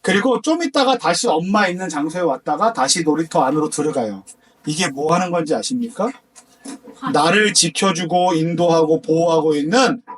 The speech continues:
내 엄마와 내 아빠가 거기에 있는가 없는가를 확인하는 거예요.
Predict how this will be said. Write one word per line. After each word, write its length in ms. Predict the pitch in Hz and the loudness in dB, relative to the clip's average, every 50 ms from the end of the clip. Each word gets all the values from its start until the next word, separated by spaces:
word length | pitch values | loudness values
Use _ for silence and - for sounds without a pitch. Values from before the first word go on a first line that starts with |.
| - - - | -18 -18 -8
내 240 | 139 143 175 190 202 | -2 2 4 4 4
엄마와 720 | 196 160 165 170 185 196 202 196 190 190 190 185 185 170 | 4 4 2 0 0 0 2 2 2 2 2 2 2 2
내 120 | 156 170 | 2 2
아빠가 760 | 175 143 135 170 - _ - 160 156 170 240 254 208 - - - _ _ _ _ - 262 - | 2 2 0 -2 -4 _ -2 0 2 2 2 2 2 0 -2 -8 _ _ _ _ -14 -14 -12
거기에 560 | - - 233 254 - 165 196 220 226 220 220 233 | -6 -2 -2 -2 0 0 0 0 0 0 0 -2
있는가 680 | 202 175 190 202 214 214 233 233 220 214 226 214 202 | -4 -4 -4 -2 0 0 0 0 0 0 2 2 2
없는가를 560 | 175 160 165 175 185 190 185 180 180 170 175 160 | 2 2 0 -2 -4 -4 -2 0 0 0 0 0
확인하는 460 | - - 339 285 330 262 185 165 - | 0 0 0 0 0 -2 -2 -2 -4
거예요. 380 | 240 240 214 196 - - 151 | -4 -6 -6 -6 -8 -10 -12